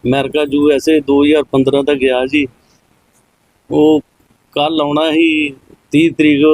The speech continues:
ਉੱਧਰ ਦੇ ਹਿਸਾਬ ਨਾਲ ਚੜ੍ਹਨਾ ਸੀ ਜੀ। ਤਿਆਰ ਹੋ ਕੇ ਗੁਰਦੁਆਰੇ ਸਾਹਿਬ ਮੱਥਾ ਟੇਕਣ ਗਿਆ ਜੀ, ਉਸ ਤੋਂ ਬਾਅਦ ਪਤਾ ਨਹੀਂ ਲੱਗਾ ਜੀ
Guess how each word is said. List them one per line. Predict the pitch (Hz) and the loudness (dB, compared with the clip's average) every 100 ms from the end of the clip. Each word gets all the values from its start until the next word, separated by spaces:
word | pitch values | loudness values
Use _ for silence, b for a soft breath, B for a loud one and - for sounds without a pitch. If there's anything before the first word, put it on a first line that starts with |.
| 143 - | 0 -4
ਉੱਧਰ | 143 147 160 | -6 -2 -2
ਦੇ | 147 156 | 0 -2
ਹਿਸਾਬ | 135 156 139 | -2 -4 -4
ਨਾਲ | 127 | -6
ਚੜ੍ਹਨਾ | 120 135 143 156 | -4 -2 -2 -2
ਸੀ | 156 | -4
ਜੀ। | 143 139 _ _ _ _ _ _ _ _ _ _ _ _ _ b b - | -6 -10 _ _ _ _ _ _ _ _ _ _ _ _ _ b b -6
ਤਿਆਰ | 156 151 151 | -4 -2 -2
ਹੋ | 165 143 | -2 0
ਕੇ | 151 | -2
ਗੁਰਦੁਆਰੇ | 143 151 147 156 151 151 | 0 -2 0 0 0 -2
ਸਾਹਿਬ | 151 156 151 | -2 -4 -6
ਮੱਥਾ | 147 - | -10 -6
ਟੇਕਣ | 143 151 151 156 | -4 -2 -2 -2
ਗਿਆ | 139 135 143 | 0 0 0
ਜੀ, | 160 143 131 _ 143 | -2 -4 -8 _ -4
ਉਸ | 143 | -2
ਤੋਂ | 165 151 | 0 -2
ਬਾਅਦ | 139 151 147 151 - | -2 -4 -2 -4 -4
ਪਤਾ | 147 147 | -4 -2
ਨਹੀਂ | 151 | 0
ਲੱਗਾ | 143 131 135 | 0 -2 -2
ਜੀ | 135 | -2